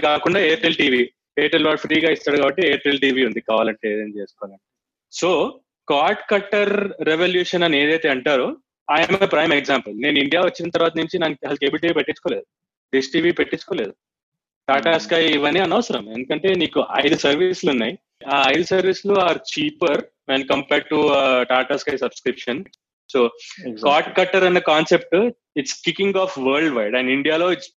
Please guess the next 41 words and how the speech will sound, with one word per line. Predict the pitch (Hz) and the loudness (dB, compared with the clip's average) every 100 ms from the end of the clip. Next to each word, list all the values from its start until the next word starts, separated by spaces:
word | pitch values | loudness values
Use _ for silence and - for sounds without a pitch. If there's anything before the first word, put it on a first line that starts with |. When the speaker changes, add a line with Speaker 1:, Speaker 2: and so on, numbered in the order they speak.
| - | -2
Speaker 1:
pretty | 135 147 120 | 0 2 2
big | 127 113 | 0 0
right | 101 - - | -4 -10 -20
now. | - _ _ _ _ _ _ _ 151 | -20 _ _ _ _ _ _ _ -4
Speaker 2:
I | 170 | 0
know, | 143 139 | 0 0
I | 143 | 0
agree. | 170 143 127 | 0 0 0
I | 135 | 0
think | 180 143 | -2 -2
at | - 190 | -4 -2
least | 196 - - - | -2 -4 -16 -6
మన | 139 165 156 | 0 0 0
జనరేషన్ | 160 185 180 202 175 147 | 0 0 -2 -4 -2 0
ఎవరు | 160 185 | 2 2
కూడా | 185 196 196 | 2 2 2
కేబుల్ | 160 165 170 | 0 0 -2
టీవీ | 175 170 | -2 0
సర్వీసెస్ | 156 156 160 | -2 -4 -4
కి | 147 139 | -2 -2
ఆప్ట్ | - 151 | 0 -2
చేసుకోవాల్సిన | 143 - 147 151 147 127 | -2 0 -2 0 -2 -2
అవసరం | 139 - 170 180 175 | -2 -2 -2 0 0
లేదు, | 175 247 - _ _ _ - | 2 0 -2 _ _ _ -10
ఒక | 135 160 151 143 147 | -4 0 0 0 -2
ఇన్సెంటివ్ | 165 175 208 214 | -4 -2 2 2
కూడా | 220 214 | 2 2
కనబడట్లేదు | 160 165 175 - 120 117 | 0 2 0 0 -6 -4
ఎందుకు | 135 143 135 | -4 -2 -2
చేసుకోవాలి | 123 - 117 107 | -4 -4 -6 -6
అని. | 101 120 | -6 -4
నేను | 147 151 | -2 -2
ఇక్కడ | 151 143 - _ 135 | 0 0 -2 _ -18
ఇప్పుడు | - 139 - | -6 -4 2
ఫోర్ | 151 147 | 4 4
ఇయర్స్ | 160 180 | 2 0
నుంచి | 170 175 175 170 - - | -4 -2 -2 -4 -8 -16
ఇక్కడ | 139 151 143 | -6 -2 -2
ఎప్పుడు | - 196 | 2 2
నేను | 185 156 | 2 0
కేబుల్ | 151 147 | 2 2